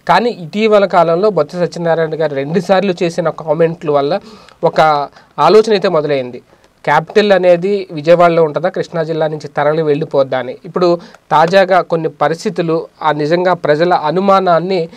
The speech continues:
మరింత పెంచేలా ఉన్నాయి. అంటే ఏదైతే ఒక కమిటీ వేశారో ఆ కమిటీ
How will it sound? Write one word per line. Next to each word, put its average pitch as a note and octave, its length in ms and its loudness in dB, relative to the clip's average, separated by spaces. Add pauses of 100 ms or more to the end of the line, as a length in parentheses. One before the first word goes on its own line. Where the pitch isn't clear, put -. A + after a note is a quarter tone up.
(240)
మరింత E3+ 420 0
పెంచేలా F3 500 0
ఉన్నాయి. B2+ 280 -6 (320)
అంటే E3+ 320 0
ఏదైతే F#3 460 2
ఒక F#3 140 2
కమిటీ G3+ 560 0
వేశారో F3 500 2
ఆ E3 140 0
కమిటీ G#3 680 -2